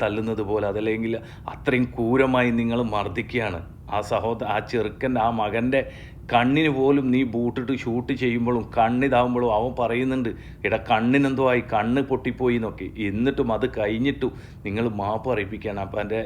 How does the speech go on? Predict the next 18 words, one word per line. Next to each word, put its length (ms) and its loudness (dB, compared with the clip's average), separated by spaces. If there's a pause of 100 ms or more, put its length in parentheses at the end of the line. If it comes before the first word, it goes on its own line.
(100)
എല്ലാ 320 -4
സഹോദരന്മാരോട് 720 -2
പറയാനുള്ളത്, 480 -2 (380)
നിങ്ങളൊക്കെ 540 2
ഈ 40 4 (100)
വീഡിയോ 400 4
കണ്ടിട്ടുണ്ടാവും 640 2 (200)
എന്ന് 220 2
എനിക്ക് 260 -4
മനസ്സിലായി. 400 -6 (320)
അതുകൊണ്ട് 280 4
ഇത് 80 6 (100)
എവിടെയാണെങ്കിലും, 760 2
വയനാട് 420 2
എന്നാണ് 320 0
പറയുന്നത്, 500 0
പക്ഷേ 180 -6 (120)
എവിടെയാണെങ്കിലും 960 2